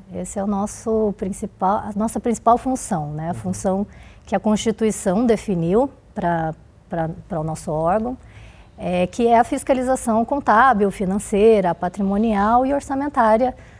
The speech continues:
Speaker 1: dos entes jurisdicionados a este tribunal.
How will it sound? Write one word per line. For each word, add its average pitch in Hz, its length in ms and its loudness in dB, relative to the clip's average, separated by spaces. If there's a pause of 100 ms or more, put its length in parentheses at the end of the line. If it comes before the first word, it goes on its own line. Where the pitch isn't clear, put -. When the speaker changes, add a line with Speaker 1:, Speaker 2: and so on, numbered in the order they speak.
(160)
Speaker 1:
dos 214 240 0
entes 214 580 2
jurisdicionados 208 960 -2
a 208 60 0
este 208 180 -6
tribunal. 214 500 -4